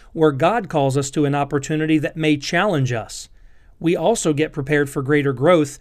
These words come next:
through our own positive experiences, where we are inspired and edified, but it may require us to go out of our way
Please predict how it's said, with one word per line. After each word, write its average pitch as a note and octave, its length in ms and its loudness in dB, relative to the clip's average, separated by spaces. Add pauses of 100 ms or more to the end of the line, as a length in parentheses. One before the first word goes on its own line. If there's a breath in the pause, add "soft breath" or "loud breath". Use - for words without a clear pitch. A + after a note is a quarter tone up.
(200 soft breath)
through F3+ 240 0
our F3+ 160 2
own F#3 220 -2
positive D#3+ 520 0
experiences, C#3 920 -2 (240 soft breath)
where E3+ 100 2
we D#3+ 160 4
are D3 120 4
inspired E3+ 680 -2
and D#3+ 260 -6
edified, C3 640 -2 (340 soft breath)
but D3 160 0
it D#3 120 -2
may D#3+ 200 0
require C3+ 540 2
us C3+ 140 0
to C#3+ 120 -4
go C3+ 160 -2
out D3+ 200 0
of D#3 100 0
our F3+ 160 2
way C3+ 400 -2